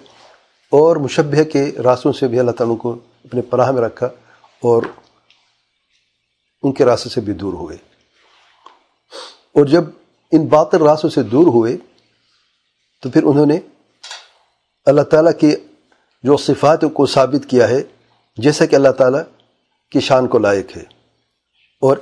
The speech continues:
اس آیت کی اساس پر اللہ تعالیٰ کی صفات کو ثابت کیا ہے۔ اللہ تعالیٰ کا ارشاد ہے، "لَيْسَ كَمِثْلِهِ شَيْءٍ وَهُوَ السَّمِيعُ الْبَصِيرُ۔" تو اللہ تعالیٰ کا یہ فرمان، "لَيْسَ كَمِثْلِهِ شَيْءٍ"، اس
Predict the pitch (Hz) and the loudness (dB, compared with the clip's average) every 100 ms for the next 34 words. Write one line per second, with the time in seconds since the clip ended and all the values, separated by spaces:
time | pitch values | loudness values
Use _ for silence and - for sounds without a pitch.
0 | - 208 - - - 147 156 - 311 147 | -2 -6 -6 -6 2 2 2 -2 -2 -2
1 | - 143 143 - 165 175 _ _ _ _ | 0 0 0 0 -2 -2 _ _ _ _
2 | - 139 135 147 135 127 131 120 123 - | 0 2 2 2 2 0 -4 -6 -4 0
3 | 135 - - 120 127 120 113 - 139 127 | 0 0 -8 -2 0 0 -4 -2 0 0
4 | 151 - _ _ - 120 120 127 127 120 | -2 -6 _ _ -4 -2 2 2 2 0
5 | 113 104 - 143 139 143 - - _ _ | -2 -2 0 0 0 -4 -4 -16 _ _
6 | 127 160 160 135 139 147 131 113 120 - | 0 2 2 -2 0 -2 -4 -6 -4 0
7 | 151 165 - _ - 135 135 127 - 120 | 0 0 -6 _ 0 2 2 0 0 0
8 | 104 104 104 - 87 - _ - _ _ | 0 -2 -6 -8 -14 -18 _ -20 _ _
9 | _ - - - 135 143 139 143 143 127 | _ -20 -20 -4 0 2 2 0 2 2
10 | 151 156 135 127 156 165 120 147 139 - | 2 2 0 2 0 -2 -2 0 -2 -2
11 | 143 139 123 120 110 139 175 - _ _ | -2 -2 -4 -4 0 0 0 -6 _ _
12 | _ _ _ _ _ _ _ 180 185 | _ _ _ _ _ _ _ -2 -2